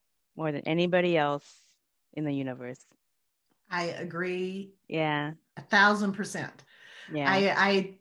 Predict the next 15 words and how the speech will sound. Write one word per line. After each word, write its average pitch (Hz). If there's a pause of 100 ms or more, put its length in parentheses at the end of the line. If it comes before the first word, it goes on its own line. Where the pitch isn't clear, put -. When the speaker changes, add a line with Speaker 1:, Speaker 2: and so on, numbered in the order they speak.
(200)
Speaker 2:
I, 190
I -
talk 196
about 170
that 147
all 170
the 175
time, 151 (180)
that 170
Speaker 1:
Yeah. 147 (400)
Speaker 2:
and 190
I 214
call 208
it 180
self-love. 170